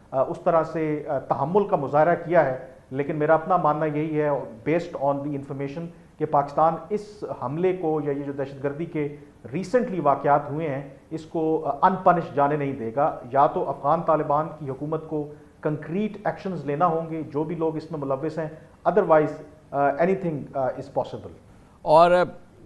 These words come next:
Speaker 2: ये जो मौलाना फजल रहमान वाली initiative है, जो कि अफ़गान sponsored है, और, अ, I would imagine कि government of पाकिस्तान भी देखेगी उसमें कि उसमें क्या कुछ ब्रेकथ्रू होता है या कोई चीज़ होती है, अ,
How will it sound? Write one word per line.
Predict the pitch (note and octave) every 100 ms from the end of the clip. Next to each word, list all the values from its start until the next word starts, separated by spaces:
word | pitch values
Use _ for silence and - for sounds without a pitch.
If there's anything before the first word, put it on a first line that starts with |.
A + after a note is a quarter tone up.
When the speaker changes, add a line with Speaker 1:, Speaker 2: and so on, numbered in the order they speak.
| G3+
Speaker 2:
ये | C3 F#3+ B3
जो | B3+
मौलाना | A#3+ A3 A3+ A3+
फजल | A3 G#3+
रहमान | A3 G3+ G3+ G#3
वाली | G3+ G3+ G#3
initiative | F3+ F3+ F#3 G3 F#3
है, | E3 E3+ E3
जो | D#3
कि | D3+ E3 D#3+
अफ़गान | D#3 B2+ B2 A#2+ B2+ F3 G3
sponsored | - - D#3 C#3+ - D#3 C#3
है, | C3 C#3 C#3+ - - - -
और, | C3 B2+ C3 C3 C3+ C3 B2 - - D3+ - - -
अ, | F#2+ - - B2
I | C3+
would | C#3+
imagine | C#3 D3 C#3+ E3 D3
कि | D3+
government | B2+ B2+ C#3+
of | C#3
पाकिस्तान | C3+ B2 B2 C#3 C#3 C#3
भी | C3+
देखेगी | A#2+ A#2 D3 C3
उसमें | C3 - B2 B2
कि | B2+
उसमें | A#2+ B2 A#2
क्या | B2 C3 C3+ A#2+ - C#3 -
कुछ | B2 A2+
ब्रेकथ्रू | G#2 B2 A#2+ C#3+
होता | C3+ - B2
है | A#2+
या | A#2+
कोई | B2
चीज़ | A#2 B2+ B2
होती | A2+ G2+ B2+
है, | A2+ - - - - -
अ, | A#2+